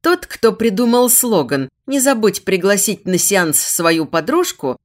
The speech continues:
вряд ли имел в виду сеанс самосожжения. Подумал я, когда Лера вытирала мое лицо салфеткой, и вдруг истерично захихикал. Хихикал, правда, я весьма недолго, ибо желудок,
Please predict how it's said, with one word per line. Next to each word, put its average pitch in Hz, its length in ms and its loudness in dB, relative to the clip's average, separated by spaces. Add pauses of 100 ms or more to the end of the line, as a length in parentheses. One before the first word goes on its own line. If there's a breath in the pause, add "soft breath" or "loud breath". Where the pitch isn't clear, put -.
(100)
вряд 339 340 0
ли 190 140 0
имел 185 280 2
в 151 60 -8
виду 190 320 -2
сеанс 233 380 0
самосожжения. 151 1300 -2 (320)
Подумал 320 500 2
я, 160 300 -2 (140)
когда 247 340 -2
Лера 269 320 2
вытирала 202 480 0
мое 185 280 2
лицо 190 320 0
салфеткой, 151 800 -2 (220)
и 208 120 -8
вдруг 277 380 -6 (160)
истерично 233 760 -4
захихикал. 147 960 -8 (380)
Хихикал, 339 680 -4
правда, 320 420 2
я 302 320 2
весьма 240 400 -2
недолго, 139 680 -2 (180)
ибо 240 260 -2
желудок, 240 580 -2